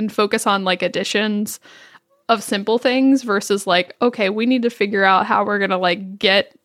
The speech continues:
an extra thousand calories into you when eating's already difficult." Those can be a little bit more challenging habit. Or I guess it's not necessarily just strictly a habit. It's how can we sort of make it easier to,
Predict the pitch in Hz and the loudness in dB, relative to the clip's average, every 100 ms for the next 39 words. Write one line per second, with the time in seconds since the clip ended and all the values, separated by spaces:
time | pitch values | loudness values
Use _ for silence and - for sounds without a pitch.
0 | - - - - - 220 214 - 170 - | -6 -4 -2 -4 -2 -4 -2 0 2 0
1 | 208 - 190 185 196 202 196 190 196 190 | -2 0 2 2 0 -4 -2 -2 0 -2
2 | - 208 214 220 196 190 190 190 202 - | -4 -4 -4 -2 0 0 0 -4 -6 -6
3 | 202 208 208 - - - - - _ _ | 0 2 2 -2 -14 -20 -20 -20 _ _
4 | _ 214 226 226 247 214 196 190 190 - | _ 0 0 2 0 2 2 0 -2 -2
5 | 226 - 190 180 190 196 214 190 190 - | -4 -2 0 2 0 -2 0 -2 -4 -8
6 | - - 240 185 190 - _ _ _ - | -14 -2 0 2 2 0 _ _ _ -6
7 | 226 226 247 269 233 - 202 180 196 - | -2 2 2 2 -2 -4 -2 -2 -4 -8
8 | - 185 175 196 185 - 180 - - - | -4 -2 -2 -4 -8 -8 -10 -6 -6 -2
9 | 170 - - - - - 202 - 220 196 | -2 -2 -2 -4 -6 -6 -6 -4 -6 -6
10 | 208 - 214 - 233 208 185 - - _ | -6 -6 -6 -6 -8 -6 -4 -4 -6 _
11 | _ _ _ _ _ _ _ 233 247 220 | _ _ _ _ _ _ _ 2 4 4
12 | 202 151 175 220 233 - _ - 208 | 0 -2 0 0 -2 -8 _ -6 -4